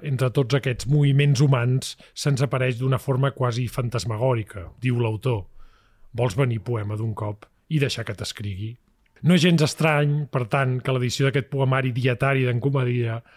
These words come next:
aparegui amb la seva esperada versió dels cants de Leopardi, un dels poetes que havíem recitat d'adolescents mirant a l'infinit i que ara, nel mezzo del camín, tornem a llegir amb l'esperit naïf d'abans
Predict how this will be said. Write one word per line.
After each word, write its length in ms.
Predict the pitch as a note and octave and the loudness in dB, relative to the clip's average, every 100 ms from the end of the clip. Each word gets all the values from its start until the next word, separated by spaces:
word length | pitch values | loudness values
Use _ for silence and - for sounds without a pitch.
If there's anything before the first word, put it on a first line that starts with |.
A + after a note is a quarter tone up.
| _ | _
aparegui 400 | B2+ C#3+ C3+ B2+ | -4 0 0 2
amb 140 | C#3+ C3+ | 2 0
la 60 | - | 0
seva 160 | C3 | 0
esperada 380 | B2+ C#3 B2+ B2+ | 0 0 0 0
versió 400 | B2+ A#2+ B2+ A#2+ | -2 -4 -2 0
dels 240 | A#2+ B2 - | 0 -2 -4
cants 240 | A2 G#2+ | -4 -2
de 60 | A2+ | -2
Leopardi, 480 | A2+ G#2 B2 A2 G#2+ | -2 -2 -2 -2 -4
un 80 | A2 | -2
dels 240 | A#2 - | -4 -4
poetes 480 | B2 A#2+ A#2 C3 - - - - - | -4 -2 0 -2 -2 -14 -20 -20 -6
que 160 | - | 0
havíem 320 | C3+ F#3 F#3 D3+ | 4 6 6 4
recitat 480 | C#3 - C3 C#3 | 2 0 0 0
d'adolescents 640 | B2 B2 B2+ A#2+ - D3 A2+ B2+ | 0 0 0 0 0 0 0 0
mirant 320 | B2 B2 A2+ - - - | 0 0 -4 -8 -20 -6
a 80 | A#2 | 0
l'infinit 720 | B2+ C3+ - C#3+ C3 B2 B2+ | 4 4 4 4 2 0 -4
i 60 | A#2 | -2
que 80 | A#2+ | 0
ara, 320 | A#2 B2 A#2+ - | 0 -2 -4 -6
nel 160 | A#2+ A#2 B2 | -2 0 2
mezzo 320 | B2+ G#2 A#2+ | 0 0 0
del 160 | A#2 A#2 | 0 0
camín, 460 | C#3+ C3+ A#2 G#2+ G#2+ - - - | 0 0 0 -2 -6 -12 -20 -4
tornem 320 | C3+ C3 C3 | 0 2 2
a 120 | B2 | 2
llegir 320 | B2+ G#2+ B2 B2 | 2 2 0 2
amb 160 | B2 | 0
l'esperit 400 | A2+ - B2 B2+ | -2 -2 -2 0
naïf 320 | A#2+ A#2+ G#2 | 0 0 0
d'abans 480 | B2+ B2 A#2 B2+ A#2 | 0 0 0 -2 -4